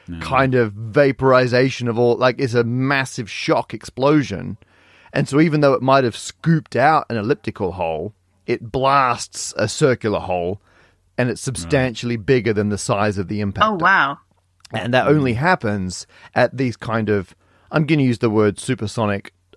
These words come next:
Speaker 2: I mean, technically, literally, but I feel like it's understating what's happening in this situation. Like,
Speaker 3: <laughs>
Speaker 2: incredibly fast impacts. We can do so much doing physical experiments. We can do so much in simulations.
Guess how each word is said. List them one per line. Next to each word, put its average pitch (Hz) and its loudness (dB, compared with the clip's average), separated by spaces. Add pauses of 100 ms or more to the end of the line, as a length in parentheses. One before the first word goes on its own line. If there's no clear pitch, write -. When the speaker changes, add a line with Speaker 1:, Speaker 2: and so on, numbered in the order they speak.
Speaker 2:
I 156 2
mean, 147 0
technically, 208 -2
literally, 104 -6
but 104 2
I 107 4
feel 139 0
like 113 2
it's - -4
understating 101 -2
what's 90 -4
happening 87 -4
in 85 -6
this 82 -10
situation. - -10 (300)
Like, 139 4
Speaker 3:
<laughs> - -6
Speaker 2:
incredibly 147 4
fast 95 -4
impacts. - -12 (300)
We 160 2
can 170 0
do 147 0
so 143 2
much 135 0
doing 110 0
physical 107 -2
experiments. 98 -4
We 113 -6
can 113 -6
do 101 -4
so 127 2
much 117 -2
in 110 -6
simulations. 98 -2